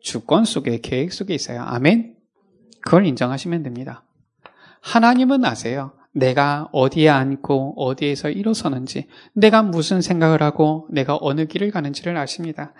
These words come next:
그러면은 우리 여러분들 하나님 앞에 기도하면 돼요. 기도하면 반드시 하나님께서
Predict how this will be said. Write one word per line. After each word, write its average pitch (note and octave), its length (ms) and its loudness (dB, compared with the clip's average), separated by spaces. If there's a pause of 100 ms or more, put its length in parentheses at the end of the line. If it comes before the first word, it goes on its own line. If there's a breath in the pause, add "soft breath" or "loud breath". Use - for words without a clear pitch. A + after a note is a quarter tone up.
(360 loud breath)
그러면은 G#3+ 760 4 (200)
우리 G#3 220 4
여러분들 C#3 580 2 (280)
하나님 B3 400 2
앞에 D#3 320 -6 (560 soft breath)
기도하면 D#3+ 540 -6
돼요. D#3 300 -14 (380 soft breath)
기도하면 A#3 600 4
반드시 A#3 520 2
하나님께서 A#3 760 2